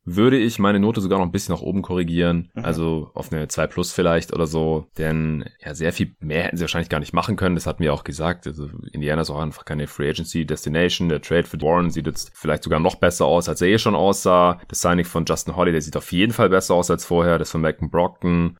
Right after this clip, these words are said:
Speaker 1: ja, ungefähr das, was ich bisher erwartet habe. Also aus meiner Sicht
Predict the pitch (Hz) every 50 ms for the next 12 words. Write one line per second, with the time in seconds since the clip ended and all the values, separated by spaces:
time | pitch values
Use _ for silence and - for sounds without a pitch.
0 | - - 73 78 80 80 73 - _ - 117 107 95 - 95 90 95 - - 90
1 | - - - - - 92 - - 85 85 82 80 78 - - - - 73 76 82
2 | 98 120 120 117 101 - 98 92 92 87 - - - 80 82 82 78 85 82 82
3 | 82 82 80 76 - _ _ _ - 76 - - 78 82 95 104 107 - - 101
4 | 101 101 - - - - - - - -